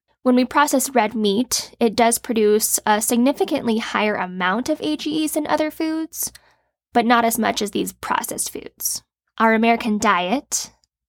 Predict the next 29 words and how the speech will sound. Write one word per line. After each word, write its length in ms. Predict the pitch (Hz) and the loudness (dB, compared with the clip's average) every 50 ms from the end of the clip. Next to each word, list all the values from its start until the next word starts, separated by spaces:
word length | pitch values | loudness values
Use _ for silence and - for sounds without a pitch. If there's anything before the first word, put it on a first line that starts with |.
| _ _ _ | _ _ _
which 400 | - 226 226 208 - - - - 214 208 - | -2 -2 -2 0 0 -2 -4 -4 -6 -6 0
incorporates 680 | 233 226 220 - - 226 220 - 226 214 208 208 - - | 0 0 0 2 0 -2 0 2 2 2 2 2 0 0
a 80 | 220 214 | 0 0
lot 380 | 208 208 214 214 214 233 - - | 0 2 2 4 2 2 0 0
of 100 | - 214 | -4 -2
these 180 | - 214 220 - | -2 -2 -2 -2
chemically 400 | - - 214 208 214 - 214 208 | -2 -2 -2 -2 -2 -2 -2 -4
processed 560 | 214 - - 208 202 - - 214 220 - - | -4 -2 -2 -2 -2 0 -2 -4 -4 -4 -6
foods 480 | - - 214 202 202 202 214 214 - - | -4 -2 0 2 2 0 0 -2 -2 -4
to 160 | - - 208 | -4 -4 -4
increase 360 | 196 196 - - 196 208 - | -6 -6 -6 -6 -4 -4 -2
their 160 | - 220 220 | -4 -4 -4
shelf 380 | - - - 294 285 - - - | -2 0 2 2 2 0 0 0
life 460 | 233 208 196 202 202 214 - - - - | 2 2 2 2 0 -4 -6 -14 -14 -10
or 220 | - 208 180 175 | -8 -8 -8 -8
frying 480 | - - - 262 247 240 226 214 214 208 | -6 -2 2 4 4 4 4 4 2 2
them 260 | 202 202 202 208 214 | 2 0 0 -2 -4
for 140 | - 220 196 | -4 -4 -4
the 100 | 208 220 | -4 -6
taste, 600 | - - 277 302 330 - - - - - - _ _ - - - - - - _ _ - | -4 -2 -2 -2 -2 -2 -4 -8 -6 -8 -10 _ _ -20 -20 -20 -20 -20 -20 _ _ -4
produces 500 | - 254 226 247 240 - - 240 233 - | -2 0 2 2 2 4 4 2 2 2
an 160 | - 226 220 | 2 2 2
enormous 640 | 214 208 208 214 226 226 233 240 220 202 214 - - | 2 2 0 2 4 4 4 4 2 0 0 -2 -4
amount 500 | 180 175 - 71 80 - 233 - - 214 | -2 -2 -2 -2 -2 -4 -6 -6 -4 0
that 120 | 226 214 | 0 2
our 100 | 202 202 | 2 0
body 360 | 196 196 202 196 190 202 202 - | 0 0 2 2 2 0 -2 -4
can't 380 | - - - 190 185 - - | -6 -8 -8 -8 -8 -8 -10
handle. 460 | - - - - - - - - 247 | -12 -12 -14 -14 -12 -14 -14 -14 -16